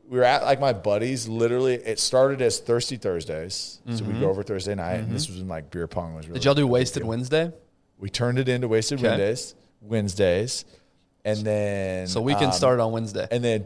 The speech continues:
Speaker 1: tip it back Tuesday. So literally,
Speaker 2: Wow.
Speaker 1: it was, like, Tuesday, Wednesday, Thursday, Friday, Saturday.
Speaker 2: Okay.
Speaker 1: And it, 'cause we just started adding, because we were having fun. It was, like, kind of the same group every week.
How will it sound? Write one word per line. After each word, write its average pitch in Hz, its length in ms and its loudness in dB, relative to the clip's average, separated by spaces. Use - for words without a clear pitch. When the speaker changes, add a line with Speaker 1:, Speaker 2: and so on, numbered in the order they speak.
Speaker 1:
tip 123 200 2
it 117 60 0
back 104 260 4
Tuesday. 95 440 -2
So 110 220 0
literally, 117 300 4
Speaker 2:
Wow. 127 220 4
Speaker 1:
it 127 100 4
was, 120 140 0
like, 117 220 4
Tuesday, 131 320 4
Wednesday, 120 300 0
Thursday, 110 360 2
Friday, 98 520 4
Saturday. 87 680 0
Speaker 2:
Okay. 131 260 0
Speaker 1:
And 117 100 2
it, 101 180 -10
'cause 139 180 4
we 127 60 0
just 131 220 4
started 123 420 6
adding, 110 360 0
because 117 200 2
we 165 60 8
were 175 60 8
having 156 180 6
fun. 135 140 6
It 131 40 -2
was, 123 100 0
like, 131 120 4
kind 151 160 -2
of 143 60 -2
the 123 60 -4
same 127 320 0
group 120 460 2
every 117 320 2
week. 104 460 -4